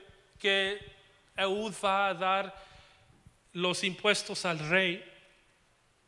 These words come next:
y que porque era de la mano izquierda,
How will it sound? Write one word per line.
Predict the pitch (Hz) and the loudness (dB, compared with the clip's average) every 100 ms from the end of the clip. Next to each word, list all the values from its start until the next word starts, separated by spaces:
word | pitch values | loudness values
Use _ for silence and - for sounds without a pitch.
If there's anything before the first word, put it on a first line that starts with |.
| _ - - - - - - | _ -20 -20 -20 -20 -20 -10
y | 208 196 190 190 - - - - _ _ _ _ - - - | 0 4 4 2 -4 -20 -20 -20 _ _ _ _ -20 -20 -10
que | - 196 190 196 180 | 2 4 4 0 -6
porque | 202 196 208 208 | -2 0 0 2
era | 208 233 226 | 4 6 4
de | 202 | 4
la | 196 185 | 2 2
mano | 196 214 208 | 0 0 -2
izquierda, | 190 - - 208 214 208 165 147 143 | -6 -8 -6 -2 0 0 -2 -4 -6